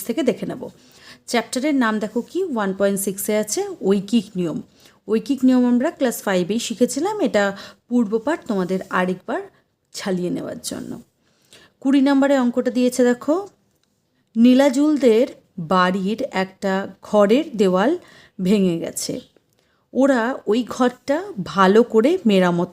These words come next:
করবে, তাই ওরা মিস্ত্রি লাগিয়েছে। পাঁচজন রাজমিস্ত্রি রোজ হাজার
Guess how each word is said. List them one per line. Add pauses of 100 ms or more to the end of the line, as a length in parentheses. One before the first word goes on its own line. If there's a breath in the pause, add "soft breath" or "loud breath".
(120)
করবে, (800 soft breath)
তাই
ওরা (140)
মিস্ত্রি (120)
লাগিয়েছে। (560)
পাঁচজন (160)
রাজমিস্ত্রি (480 soft breath)
রোজ (440 soft breath)
হাজার